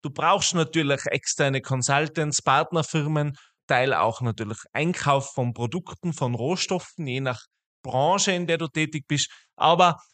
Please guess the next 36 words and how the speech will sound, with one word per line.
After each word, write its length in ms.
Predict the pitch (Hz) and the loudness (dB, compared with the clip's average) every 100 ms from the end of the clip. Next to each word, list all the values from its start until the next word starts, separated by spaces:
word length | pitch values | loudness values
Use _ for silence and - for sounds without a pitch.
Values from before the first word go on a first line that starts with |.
| _ - | _ 0
für 220 | 151 - | 2 4
alles 460 | 147 175 185 - | 2 4 2 0
diese 560 | - 156 151 165 147 135 - - | -2 0 2 4 4 2 -2 -4
Dinge 320 | 151 156 156 147 | 2 4 4 2
braucht 560 | 120 113 113 95 - | 2 2 2 0 -4
man 180 | 131 131 | -4 -2
jedenfalls 600 | 110 104 113 151 139 - | -2 -4 -2 -2 -2 -2
Geld. 400 | - 113 95 - - _ _ _ 170 | -2 -4 -4 -12 -20 _ _ _ -6
Jetzt 380 | - - - - | -4 -6 -8 -4
gibt's 260 | 190 - - | -4 -2 -2
die 80 | |
Möglichkeit, 640 | 165 160 156 - - 127 120 | 0 0 0 -4 0 0 2
einen 240 | 117 117 | 0 -2
Investor 440 | 113 147 196 - | 0 0 0 0
hinzuzunehmen. 960 | 190 196 185 196 - 190 175 170 170 160 - _ - | 2 2 0 -2 -2 0 0 0 0 -4 -6 _ -2
Bevor 480 | 170 - 208 233 226 | -2 0 4 4 4
du 100 | 220 | 2
allerdings 560 | 175 185 170 175 170 | 4 4 2 0 0
einen 280 | 151 135 120 | 0 0 0
Investor 440 | 113 147 156 - | 0 2 2 2
hinzunimmst, 680 | 156 156 - 160 156 156 151 - _ _ | 2 2 -2 -2 -2 -2 -4 -8 _ _
steht 220 | - 151 | -2 0
immer 220 | 147 160 151 | 2 0 0
die 100 | 127 | -2
Frage, 480 | 117 113 135 143 | -2 0 0 -2
sollen 420 | 135 160 165 196 190 | -2 2 2 2 0
wir 220 | 196 185 - - | 0 -2 -6 -6
nicht 280 | 165 - - | -4 -4 -2
schauen, 440 | 135 120 143 170 | 2 4 4 2
ob's 180 | 165 - | 0 0
da 140 | 156 | -2
vielleicht 320 | 139 143 139 - | 0 0 -2 -2
irgendwo 680 | 156 185 190 180 120 131 | 0 0 0 -2 -2 0
eine 200 | 156 180 | 0 0
Förderung 420 | 185 143 113 107 101 | 0 0 0 -2 -6
gibt? 240 | - | -10